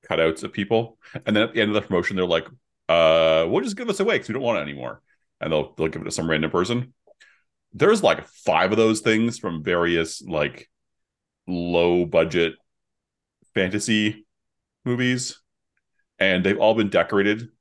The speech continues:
to have, like, uh, paraphernalia. So, like, th-, someone has, like, like, taped a thing onto their hand or, like, thrown a, a chain with a maple leaf, maple leaf, uh,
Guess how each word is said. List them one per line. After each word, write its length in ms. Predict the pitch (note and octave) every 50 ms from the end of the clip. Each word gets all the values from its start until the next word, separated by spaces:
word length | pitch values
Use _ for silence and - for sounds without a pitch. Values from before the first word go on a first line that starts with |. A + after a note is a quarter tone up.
| _ _ _ _ -
to 120 | - G2
have, 460 | F2+ - F2 D#2+ D#2 E2 F2+ F#2+ G2 G#2
like, 480 | G#2+ G#2 F#2 E2+ D#2+ D#2+ - - - _ _ _ _ _ _ _ _ _ _ _ _ _ _ _ -
uh, 440 | - D#2+ D#2+ D#2 D#2 D2+ D2+ D2+ D2 D2+ - _ _ _ _ _ _ -
paraphernalia. 800 | - F#2+ F#2 F2+ - G#2+ F#2+ F2+ F2+ G2+ G#2+ A#2 B2+ C3+ C3 - _ _ _ _ _ _
So, 360 | - - A2 F2 E2 D#2 D#2
like, 300 | D#2+ D#2+ D#2+ E2 - - -
th-, 140 | G#2 G2+ G2
someone 220 | G#2+ G2 F#2 F2
has, 160 | G2 F2 F2
like, 320 | F2 E2 E2 D#2+ - - _ _ _ _ _ -
like, 160 | D#2+ E2 -
taped 320 | - - - G2+ G2 -
a 40 | G#2
thing 200 | G2 - G2+ G2
onto 180 | F2 E2+ E2+ G#2+
their 160 | G2+ G2 F#2
hand 560 | - F2 E2 D#2+ D#2+ D#2 D#2 D#2+ D#2+ E2 D#2+
or, 200 | D#2+ D#2+ D#2+ D#2+
like, 320 | D#2+ D#2 D#2 D#2+ D#2+ - _ _ _ _ _ _ _ _ _ _ -
thrown 240 | A2+ G#2 G2 F#2+
a, 120 | F#2 F2+ E2
a 160 | D2+ E2 F2 - _
chain 480 | - - - - G#2 F#2+ F#2 F#2 F2+ F#2
with 160 | F2 F2 -
a 120 | F#2 F2 E2+
maple 340 | F2 F#2 F#2 - G#2+ G2+
leaf, 360 | F#2+ G2 G2 G2 - - - _ _ _ _ _ _ _ _ _ _ _ _ _ _ -
maple 320 | C#2+ D2 C#2 C#2 - D2+
leaf, 240 | C#2+ D2 D2 C#2+ - - _ _ _ _ _ _ _ _ _ _ _ _ _ _ - - -
uh, 320 | E2+ E2+ D#2+ D#2 D#2 D#2+